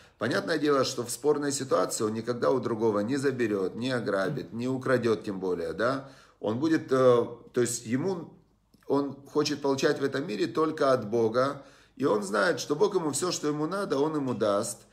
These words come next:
И значит, его намерение, если он не корыстолюбивый и он ненавидит подарки, значит, его как бы внутреннее намерение и направление, оно направлено куда-то в другое направление. Не в деньги,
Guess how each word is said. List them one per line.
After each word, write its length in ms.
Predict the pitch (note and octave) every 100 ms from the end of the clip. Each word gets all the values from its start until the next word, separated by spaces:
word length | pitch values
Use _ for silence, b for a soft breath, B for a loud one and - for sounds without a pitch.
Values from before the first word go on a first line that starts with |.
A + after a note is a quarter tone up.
| b b b -
И 60 |
значит, 380 | A2 F#3+ - -
его 200 | D3+ D#3
намерение, 560 | D3 D3 D3+ B2 A2 A2+
если 220 | B2+ B2
он 140 | B2
не 100 | C3
корыстолюбивый 880 | C3 B2+ A#2+ A#2+ A#2+ A2+ B2 G#2 G2
и 60 | G#2+
он 140 | A#2
ненавидит 500 | A#2+ B2 B2+ C3 C3+
подарки, 400 | D#3+ G3+ A3+ C#3
значит, 420 | A2 D#3 D3+ C3+ C3
его 400 | A2 B2+ C3+ C#3+
как 260 | - A2 G#2
бы 100 | A2
внутреннее 580 | B2 D3+ - A#2 A#2
намерение 720 | A2+ A#2+ C3 B2 G#2+ F#2+ F2+ F2+ B B B
и 100 | A2
направление, 640 | A#2 B2+ C#3+ E3 E3+ A#3+
оно 140 | D#3 F3+
направлено 560 | - E3+ E3+ D#3 C#3
куда-то 340 | C3+ C3 C#3 C3+
в 80 |
другое 380 | A2+ C3+ C3 B2+
направление. 640 | G2 F#2+ F#2 F2+ E2+ E2+ E2+
Не 180 | B2+ D#3
в 80 | A#2
деньги, 600 | A#2+ A2+ A2+ B2 B2